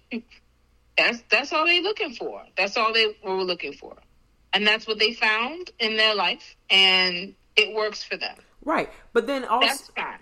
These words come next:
Speaker 2: but also
Speaker 1: But just as a man, don't be stupid or naive enough to believe that that's how it is for everybody.
Speaker 2: Right.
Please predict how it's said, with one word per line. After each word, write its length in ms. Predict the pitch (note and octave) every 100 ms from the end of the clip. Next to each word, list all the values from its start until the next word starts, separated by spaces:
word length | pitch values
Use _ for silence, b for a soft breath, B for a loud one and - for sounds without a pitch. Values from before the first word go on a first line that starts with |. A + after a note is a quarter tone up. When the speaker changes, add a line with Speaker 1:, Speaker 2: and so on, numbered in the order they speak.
| E3
Speaker 2:
but 160 | A#3
also 340 | - C4+ A3+ A#3
Speaker 1:
But 60 | B3
just 180 | B3
as 200 | A#3+ A3+
a 60 | A3+
man, 300 | G#3+ G#3+ G#3
don't 220 | G3+ A3
be 220 | A#3 A3 -
stupid 640 | - - - C4+ A#3+ G3
or 100 | F3+
naive 460 | F3 F3+ G3+ B3+ A3
enough 260 | F3 E3+
to 100 | -
believe 480 | F3+ F3 G3 F#3 D#3+
that 160 | D#3+ D#3
that's 240 | E3 E3
how 340 | - D#3+ D3+ -
it 160 | E3+ -
is 440 | D3+ C#3+ B2+ C3 - _ _ _
for 140 | - F#3+
everybody. 640 | E3+ D#3 C#3+ A#2+ A2+ - -
Speaker 2:
Right. 380 | D#3+ B3+ D#3